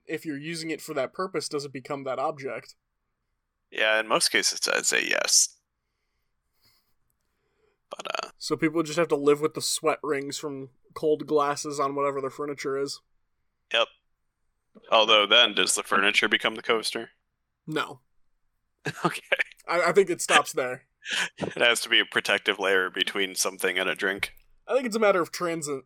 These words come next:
Speaker 1: transi-, transience, right? Like, a table is a table.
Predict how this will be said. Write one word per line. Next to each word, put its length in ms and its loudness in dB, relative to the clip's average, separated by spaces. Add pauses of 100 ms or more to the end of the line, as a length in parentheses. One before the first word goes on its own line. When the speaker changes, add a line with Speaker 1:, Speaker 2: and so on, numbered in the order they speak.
Speaker 1:
transi-, 520 -6
transience, 500 -8
right? 300 2
Like, 400 -4 (840)
a 100 -2
table 580 4 (600)
is 100 -2
a 60 0
table. 480 -2